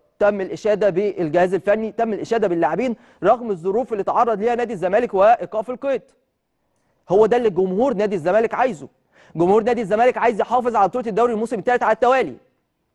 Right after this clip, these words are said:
لكن بعض القرارات أكيد هي اللي كانت نتاج طبيعي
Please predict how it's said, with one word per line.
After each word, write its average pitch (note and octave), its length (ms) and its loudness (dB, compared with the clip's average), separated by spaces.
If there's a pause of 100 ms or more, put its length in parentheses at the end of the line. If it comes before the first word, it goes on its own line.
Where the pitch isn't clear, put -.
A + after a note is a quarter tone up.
(580)
لكن F#3+ 360 0
بعض A3+ 260 0
القرارات F#3 840 -2 (760)
أكيد G#3 280 -2
هي A#3 240 2
اللي G#3 160 0
كانت A#3+ 520 -2 (180)
نتاج G3 320 0
طبيعي A#3+ 720 -2